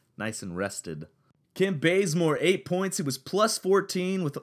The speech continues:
six rebounds, six assists, three blocks, and a steal. You know what? I don't have to have Bazemore scoring twenty-four points a game. It's nice, and I miss it. But six rebounds and six assists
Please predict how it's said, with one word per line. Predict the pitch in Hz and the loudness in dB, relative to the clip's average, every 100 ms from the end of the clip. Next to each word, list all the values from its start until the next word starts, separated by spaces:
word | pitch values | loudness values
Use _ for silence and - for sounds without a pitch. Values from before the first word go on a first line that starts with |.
| _ | _
six | - - 175 - | -8 -2 -2 -2
rebounds, | 143 156 147 143 135 - | 0 2 4 2 0 -2
six | 170 160 | -4 -4
assists, | 135 127 147 147 147 | -6 -4 0 0 -2
three | _ 165 170 | _ 2 2
blocks, | 131 131 139 139 | 2 2 2 -2
and | 135 | -4
a | 104 | -4
steal. | - - 147 151 135 123 120 117 _ | -6 -2 4 6 6 4 2 -2 _
You | - | -4
know | 175 196 | 0 6
what? | 202 190 | 8 8
I | 202 | 6
don't | 233 | 6
have | 226 226 | 4 2
to | 214 | 0
have | 202 175 | 0 2
Bazemore | 143 175 165 170 156 | 4 4 4 0 -2
scoring | - 165 160 | -2 -2 -2
twenty-four | 156 160 147 151 | -2 -2 0 0
points | 135 160 143 | 0 -2 -2
a | 135 | -2
game. | 139 139 | 0 2
It's | 127 - | 0 0
nice, | 120 180 254 226 - - - _ | 2 2 4 2 -2 -8 -12 _
and | 135 127 | -2 -2
I | |
miss | 117 143 240 | 0 0 0
it. | 233 214 208 _ _ _ _ _ | 0 0 -2 _ _ _ _ _
But | - 139 | -6 -4
six | - 196 | -4 -4
rebounds | 180 180 170 165 143 | -2 0 2 2 0
and | 131 | -4
six | - 170 | -4 -4
assists | 135 127 165 170 - - - | -4 -4 -2 -2 -4 -12 -14